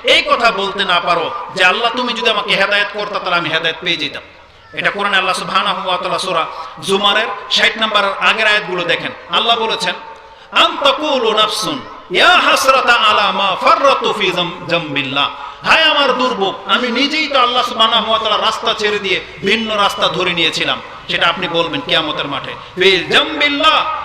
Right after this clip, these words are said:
ওয়া ইন কুনতু লামিনা সাখিরিন।" আর আমি ছিলাম ওই বিরুদ্ধাচারণকারীদের, খেলতামশাকারীদের সাথে। আমি নিজে আল্লাহর রাস্তা ছেড়ে দিয়ে ভিন্ন রাস্তা খেলতামশাকারীদের সাথে ছিলাম, এটা আপনি বলবেন। এবং আপনি কি বলবেন?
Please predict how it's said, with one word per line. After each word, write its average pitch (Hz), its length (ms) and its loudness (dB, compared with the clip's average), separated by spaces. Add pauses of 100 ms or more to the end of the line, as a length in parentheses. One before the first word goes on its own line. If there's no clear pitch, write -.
(100)
ওয়া 190 120 2
ইন 269 200 4 (140)
কুনতু 320 520 0 (240)
লামিনা 190 480 2
সাখিরিন।" 165 720 -2 (200)
আর 170 140 4
আমি 240 340 2
ছিলাম 254 380 2 (160)
ওই 190 120 -2
বিরুদ্ধাচারণকারীদের, 202 1080 -2
খেলতামশাকারীদের 185 880 0
সাথে। - 260 -6 (920)
আমি 160 200 -8
নিজে 220 240 -4
আল্লাহর 214 240 -2
রাস্তা 220 300 -4 (960)
ছেড়ে 233 240 2
দিয়ে 254 200 2
ভিন্ন 285 380 0
রাস্তা 254 300 2
খেলতামশাকারীদের 254 840 0
সাথে 220 340 0
ছিলাম, 185 280 0 (160)
এটা 185 220 0
আপনি 196 260 -2
বলবেন। 156 340 -2 (200)
এবং 180 220 0
আপনি 240 220 2
কি 262 160 -2
বলবেন? 262 340 0